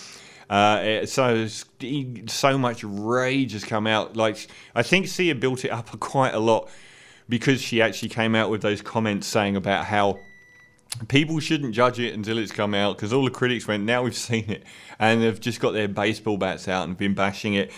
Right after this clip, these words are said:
Uh, she wrote it, Sia, the mu-, Aussie musician, wrote it, uh, with Dallas Clayton, and it stars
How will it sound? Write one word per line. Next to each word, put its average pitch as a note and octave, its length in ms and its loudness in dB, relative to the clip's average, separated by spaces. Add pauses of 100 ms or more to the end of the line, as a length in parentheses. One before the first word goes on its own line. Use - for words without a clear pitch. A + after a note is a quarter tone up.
(300)
Uh, B2+ 340 4
she G3 280 -4
wrote D3+ 300 0
it, G3+ 120 -4
Sia, E3 320 0
the C#3+ 100 -4
mu-, C3 300 -2 (160)
Aussie C#3 300 0
musician, C#3 600 0 (600)
wrote C3 400 2
it, C3+ 160 2
uh, A#2+ 380 4
with A#2 180 -4
Dallas C3+ 320 0
Clayton, A2+ 720 -2 (420)
and G#2 420 4
it A2 280 -4
stars A2+ 640 0